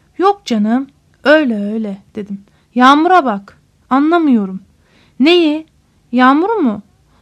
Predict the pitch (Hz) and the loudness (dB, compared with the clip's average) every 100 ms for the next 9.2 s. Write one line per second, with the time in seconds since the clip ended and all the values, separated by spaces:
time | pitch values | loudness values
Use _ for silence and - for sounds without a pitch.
0 | _ 370 427 403 277 226 226 220 208 214 | _ 0 2 2 0 -2 -2 -2 -4 -4
1 | 202 208 196 214 196 202 - 202 196 - | -6 -8 -12 -12 -12 -14 -14 -16 -16 -18
2 | _ _ _ _ _ - 359 381 381 _ | _ _ _ _ _ -2 2 2 0 _
3 | _ _ _ 349 392 - 359 330 339 330 | _ _ _ -2 -2 -4 -8 -4 -6 -6
4 | 330 339 320 311 311 277 330 403 330 240 | -6 -4 -4 -4 -4 -2 0 0 0 -2
5 | - 254 277 _ _ _ _ _ 427 440 | -4 -6 -6 _ _ _ _ _ -6 -4
6 | 370 339 403 _ _ _ _ _ _ _ | -4 -4 -8 _ _ _ _ _ _ _
7 | 392 403 381 349 339 311 - 311 302 - | -2 -2 -2 -2 -2 -4 -6 -6 -6 -8
8 | 285 320 269 254 226 208 277 247 226 - | -8 -6 -2 -2 -2 -4 -2 -2 -4 -8
9 | 196 - | -12 -12